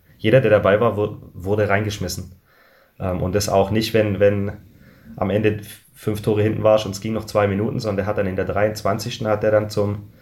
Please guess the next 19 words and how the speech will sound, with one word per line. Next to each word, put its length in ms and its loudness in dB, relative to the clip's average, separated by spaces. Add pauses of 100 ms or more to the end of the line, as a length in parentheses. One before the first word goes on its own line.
(180)
Dennis 320 0
Wilke 420 2
oder 200 4
zum 380 -4 (360)
Florian 320 2
Bilek 220 0
gesagt, 300 0
"Komm 180 0
raus", 520 2
auch 180 -2
wenn 120 0
der 120 2
drei 220 2
aus 140 2
drei 220 2
hatte. 400 2
Jetzt 220 -2
kommt 200 -2
der 440 2